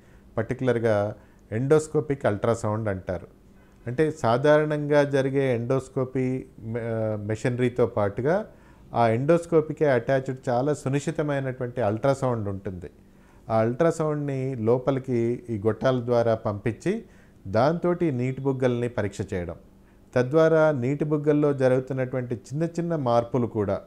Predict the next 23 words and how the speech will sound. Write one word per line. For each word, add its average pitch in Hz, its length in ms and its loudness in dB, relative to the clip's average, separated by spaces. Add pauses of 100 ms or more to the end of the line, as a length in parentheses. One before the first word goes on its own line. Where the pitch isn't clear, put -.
(160)
దాని 113 260 -4
లోపల 127 280 -2
ఉన్నటువంటి 123 540 -4
చిన్న 117 260 -8
చిన్న 135 300 -6
విషయాలు 117 460 -2
కూడా, 104 420 -2 (460)
సూక్ష్మమైన 143 580 0
విషయాలని 110 500 0
కూడా 127 360 -2 (400)
మనము 113 520 -2
పరిశీలించడానికి 107 760 -2
అవకాశం 95 460 -4
ఉంటుంది. 85 360 -14 (520)
So 165 60 2
ఈ 147 40 4
విధంగా 170 360 2
అవసరాన్ని 156 480 0
బట్టి 139 240 -4
బ్లడ్ 113 240 -2
టెస్ట్లు, 120 560 -4
రేడియోలాజికల్ 117 680 0
ఇన్వెస్టిగేషన్స్, 104 960 -4